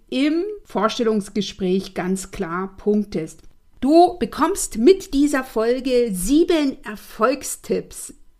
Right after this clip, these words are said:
Nämlich erstens, bestimme deinen persönlichen roten Faden für das Gespräch. Zweitens, zeige dein Entwicklungspotenzial auf, und zwar so, dass es auf deine Personal Brand einzahlt.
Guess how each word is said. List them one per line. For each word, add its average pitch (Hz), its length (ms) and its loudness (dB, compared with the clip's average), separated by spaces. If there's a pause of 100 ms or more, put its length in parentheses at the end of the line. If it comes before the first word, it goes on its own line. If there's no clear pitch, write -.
(180)
Nämlich 262 640 0
erstens, 370 680 0 (120)
bestimme 381 380 4
deinen 285 420 4
persönlichen 277 680 0
roten 233 400 0
Faden 240 560 -6
für 226 120 -4
das 202 240 -6
Gespräch. 208 800 -4 (240)
Zweitens, 285 720 -4 (220)
zeige 269 420 -4
dein 240 380 -2
Entwicklungspotenzial 220 1400 -4
auf, 262 440 -4 (420)
und 202 140 -4
zwar 202 200 -6
so, 247 300 -2
dass 214 220 -4
es 214 80 -4
auf 190 160 -8
deine 202 200 -2
Personal 214 480 -4
Brand 226 540 -2
einzahlt. 233 800 -6